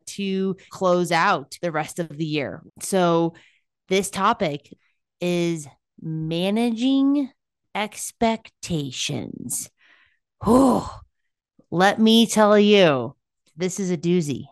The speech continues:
and we're gonna dive right in. And let me tell you, the guests that I have teed up for this are incredible as well. So this is a topic that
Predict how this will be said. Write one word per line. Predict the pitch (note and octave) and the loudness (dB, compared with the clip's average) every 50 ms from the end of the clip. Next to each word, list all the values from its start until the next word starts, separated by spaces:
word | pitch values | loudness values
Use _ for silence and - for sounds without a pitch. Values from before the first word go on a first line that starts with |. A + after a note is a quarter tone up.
| _ _ _ | _ _ _
and | E3 D#3+ D#3 D#3 D#3 D#3 D#3 C#3+ | -6 -4 -2 -2 -2 -4 -4 -4
we're | D#3 E3+ F3 E3 | -4 -4 -2 -2
gonna | F3 E3+ E3 D#3 | 0 -2 -2 -2
dive | C3+ D#3+ D#3 D#3 D#3+ D3+ | -2 0 0 0 0 0
right | D#3 D#3 D3+ D3 | -2 -2 -2 -2
in. | D3+ D3 C#3+ C#3+ C#3+ | -2 -2 -2 -4 -6
And | - - D#3 D#3 D#3 D3+ | -8 -8 -8 -8 -6 -4
let | D3+ D3+ E3+ | -6 -4 -4
me | E3 E3 | -6 -8
tell | - - E3 D#3 | -4 -4 -2 -2
you, | D#3 D3 | -2 -2
the | D3 D3+ | -4 -6
guests | _ D#3+ D3+ D#3 D3 - | _ -2 -2 -2 -4 -6
that | - D#3+ | -4 -4
I | D#3 D3+ | -4 -4
have | D3 D3 D3+ D3+ D3+ D3+ D3 C#3 _ _ _ | -2 -2 -2 -2 -2 -2 -4 -8 _ _ _
teed | - - G#3+ G3+ G3+ F#3 - | -12 -8 -4 -2 -2 -2 -2
up | - E3 E3 _ | -4 -4 -4 _
for | - G3+ G3 | -6 -4 -2
this | F#3+ G3+ G#3 G#3+ G3+ - - _ _ _ _ _ _ _ _ _ _ _ | 0 0 0 0 -2 -6 -14 _ _ _ _ _ _ _ _ _ _ _
are | - D#3+ D#3+ D#3+ D#3+ | -8 -6 -4 -4 -4
incredible | - D#3 D#3 D3+ - - - - - E3+ E3 E3 D#3 D#3+ D3+ D#3 E3+ E3+ F3 F3 - | -4 -6 -8 -8 -10 -12 -18 -12 -4 -2 -2 0 -2 -2 -2 -2 0 0 0 0 -2
as | - D#3+ D#3 C#3+ - | -4 -8 -8 -8 -8
well. | D3 D3+ D#3 D3 C#3 C3+ C3 C#3 | -4 -2 0 0 0 -2 -4 -8
So | - - - - F#3 E3+ D#3+ D3 C#3 C3 C#3 - _ _ _ _ _ _ _ _ | -8 -6 -2 2 2 4 4 2 0 -4 -8 -12 _ _ _ _ _ _ _ _
this | - E3 G#3+ C4+ C#4 - - - | -2 0 2 2 2 -2 -8 -8
is | A4 F#4 D#4 C#4+ C#4 C4 A3 G3 | -4 -2 -2 0 0 -2 -4 -6
a | - G3 G3 | -8 -8 -8
topic | F#3+ - D#3 D#3+ D#3+ D#3+ _ F3+ F3 E3+ - | -8 -12 -10 -8 -8 -6 _ -6 -6 -6 -4
that | E3+ D#3+ D3+ D3 C#3+ - | -4 -4 -2 -2 -4 -8